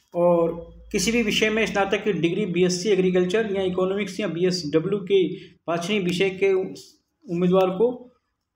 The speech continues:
guideline के अनुसार वरीयता दी जाएगी। और नंबर दो, आजीविका संवर्धन परियोजना में कार्य करने का एक वर्ष का दोस्तों अनुभव। और स्थानीय अभ्यर्थी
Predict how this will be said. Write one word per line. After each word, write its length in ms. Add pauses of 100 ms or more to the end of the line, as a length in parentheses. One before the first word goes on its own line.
(520)
guideline 500
के 80
अनुसार 640
वरीयता 280
दी 220
जाएगी। 380 (800)
और 200
नंबर 280
दो, 140
आजीविका 640
संवर्धन 560
परियोजना 380
में 120
कार्य 200
करने 240
का 80
एक 140
वर्ष 200
का 140
दोस्तों 280
अनुभव। 600
और 360
स्थानीय 440
अभ्यर्थी 760